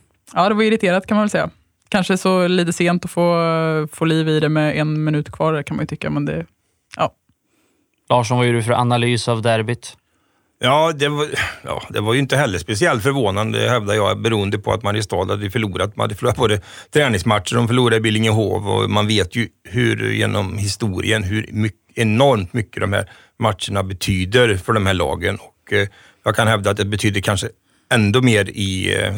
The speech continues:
Speaker 3: riktigt mycket i Mariestad, alltså, som har ju ishockeyn egentligen att luta sin idrott emot idag, där man verkligen är och fortfarande är att rä-, att räkna med. Det är inget oförskämt om Mariestad, men, men så, så, så ligger det ju till då. Så att, eh,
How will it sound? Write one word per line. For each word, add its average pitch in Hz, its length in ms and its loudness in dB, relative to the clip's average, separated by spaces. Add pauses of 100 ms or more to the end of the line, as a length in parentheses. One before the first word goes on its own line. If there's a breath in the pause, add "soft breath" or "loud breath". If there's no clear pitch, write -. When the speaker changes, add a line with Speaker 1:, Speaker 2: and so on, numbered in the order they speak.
(100)
Speaker 3:
riktigt 117 300 0
mycket 110 260 0
i 101 80 0
Mariestad, 95 680 2
alltså, - 260 -4
som 98 180 -4
har 95 260 2
ju 107 220 0 (420 soft breath)
ishockeyn 101 580 -2
egentligen 92 520 0
att 95 140 -2
luta 98 480 0
sin 117 180 0
idrott 95 500 -2
emot 120 320 2
idag, 95 320 -2
där 101 80 0
man 101 180 0
verkligen 101 600 0 (380)
är 104 200 2
och 98 120 0
fortfarande 107 520 0
är 98 40 4
att 90 140 -4
rä-, 104 220 2
att 101 200 -2 (100)
räkna 127 440 2
med. 104 200 2 (180)
Det 104 100 -6
är 110 40 0
inget 107 200 -4
oförskämt 104 420 -2
om 98 60 0
Mariestad, 104 460 2
men, 107 200 0 (300 loud breath)
men 113 460 2
så, 117 180 -2
så, - 260 -4
så 143 180 4
ligger 127 240 4
det 110 80 4
ju 104 120 2
till 117 320 2
då. - 160 -10
Så - 120 0
att, 98 220 0
eh, 101 120 2